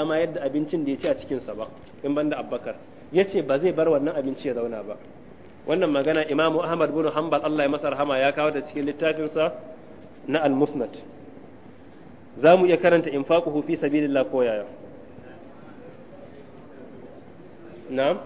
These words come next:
Muna da minti nawa? Kai, to ai ba zai yi ban dai minti shi. Ba zai yi ban dai minti sha biyar ne. Na'am?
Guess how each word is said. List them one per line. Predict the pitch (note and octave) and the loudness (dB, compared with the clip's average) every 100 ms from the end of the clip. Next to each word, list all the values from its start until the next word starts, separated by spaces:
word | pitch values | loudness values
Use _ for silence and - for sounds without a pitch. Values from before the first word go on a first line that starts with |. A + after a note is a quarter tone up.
| - - - - G#3+ - F#3+ - - - - - - - - | -14 -18 -18 -14 -12 -12 -14 -14 -16 -14 -16 -16 -18 -16 -2
Muna | D#3+ F#3+ | 2 4
da | D3+ | 6
minti | D#3 D#3+ D3+ | 2 0 2
nawa? | C#3+ B2 - - - - - - - - - C#3+ C#3+ - A#3+ - - - - - - - - - - - | 2 0 -4 -16 -18 -20 -20 -20 -20 -20 -20 -20 -20 -20 -20 -20 -20 -20 -20 -20 -20 -20 -20 -20 -20 -14
Kai, | C#3+ A2+ G#2+ | -6 -4 -4
to | B2 | 0
ai | C3 | 2
ba | C#3+ B2+ | 2 0
zai | A#2+ | -2
yi | A#2 | -2
ban | A#2 B2 | -2 -2
dai | B2 | -4
minti | B2+ B2+ A2+ | -4 -8 -12
shi. | - - - - - - - - - - - - - - - - - - - - - - - - - - - A#2 | -14 -18 -20 -20 -20 -20 -20 -20 -20 -20 -20 -20 -20 -20 -20 -20 -20 -20 -20 -20 -20 -20 -20 -20 -20 -20 -16 -8
Ba | A#2 | -2
zai | C#3+ B2+ | 2 2
yi | A2+ | 2
ban | A2+ A#2+ | -2 -2
dai | B2 | -2
minti | B2+ C3 B2+ | -4 -6 -6
sha | A#2 A#2+ | -6 -6
biyar | G#2+ A2 G2+ | -4 -8 -10
ne. | G2+ - - - - - - - - - - - - - - - - B2+ | -12 -16 -20 -20 -20 -20 -20 -20 -20 -20 -20 -20 -20 -20 -20 -20 -12 -4
Na'am? | C#3 F3+ | 0 0